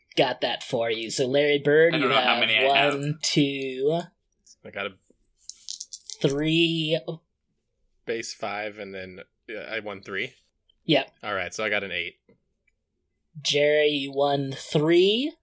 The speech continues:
Speaker 1: and then Rod, you won three as well. What the
Speaker 3: Oh,
Speaker 1: fuck?
Speaker 3: shit. <laughs> So all that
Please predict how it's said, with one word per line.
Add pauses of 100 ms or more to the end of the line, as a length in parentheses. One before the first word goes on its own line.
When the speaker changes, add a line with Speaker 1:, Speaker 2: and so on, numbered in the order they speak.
(200)
Speaker 1:
and
then
Rod,
you
won
three
as
well.
What
the
Speaker 3:
Oh,
Speaker 1:
fuck?
Speaker 3:
shit. (880)
<laughs> (1200)
So
all (120)
that